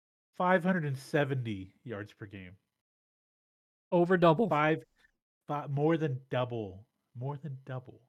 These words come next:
Speaker 1: Now, to
Speaker 2: And
Speaker 1: be fair,
Speaker 2: yet
Speaker 1: they have, they have Michael Penix, who's one
Speaker 2: Yeah.
Speaker 1: of the best
Speaker 2: You know.
Speaker 1: quarterbacks in college football. But with that said, they still have no running game. But that's more than two times. I,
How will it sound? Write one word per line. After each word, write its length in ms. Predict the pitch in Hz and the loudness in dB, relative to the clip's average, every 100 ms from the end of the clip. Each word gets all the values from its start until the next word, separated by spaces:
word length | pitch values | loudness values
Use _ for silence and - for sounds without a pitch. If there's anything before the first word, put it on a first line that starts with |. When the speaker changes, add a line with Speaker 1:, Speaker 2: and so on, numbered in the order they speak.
| _ _ _ - - - - | _ _ _ -20 -20 -20 -4
Speaker 1:
Now, 60 | |
to 60 | 190 | 2
Speaker 2:
And 120 | 160 | 2
Speaker 1:
be 60 | 147 | 2
fair, 320 | 139 170 269 | 4 8 8
Speaker 2:
yet 80 | - | 6
Speaker 1:
they 100 | 123 | 0
have, 200 | 127 123 107 _ _ | 2 2 0 _ _
they 100 | - | -4
have 240 | 139 143 120 | 0 0 0
Michael 300 | 131 131 110 | -2 -4 -8
Penix, 420 | - 123 107 - | -8 -6 -6 -8
who's 200 | 123 107 101 | -8 -8 -6
one 80 | 120 | 2
Speaker 2:
Yeah. 140 | 208 | 4
Speaker 1:
of 40 | 95 | 4
the 60 | |
best 320 | - 120 - _ _ | -4 -12 -12 _ _
Speaker 2:
You 100 | - | -10
know. 80 | 190 | -8
Speaker 1:
quarterbacks 200 | 196 226 | -8 -12
in 60 | 107 | -14
college 240 | 110 104 - | -12 -12 -8
football. 340 | 208 147 117 - | -6 -4 -4 -2
But 220 | 190 147 - - - | -2 -2 -8 -20 -2
with 260 | 156 208 185 | 8 8 8
that 240 | 208 196 | 6 6
said, 340 | - - 190 139 | 2 2 4 4
they 120 | 127 | 0
still 260 | 123 - 147 | -4 -2 -2
have 180 | 139 | -2
no 80 | 117 | -6
running 300 | 107 175 180 | -6 -6 -6
game. 260 | 104 98 117 - | -10 -12 -14 0
But 300 | 226 156 139 - - _ _ - | 0 2 -4 -18 -20 _ _ -8
that's 300 | 156 147 - | -8 -8 -10
more 180 | 143 151 | -6 -6
than 120 | 131 | -6
two 220 | - 147 | -8 -10
times. 500 | 131 110 104 98 - _ _ _ | -10 -12 -12 -14 -20 _ _ _
I, 60 | - | -20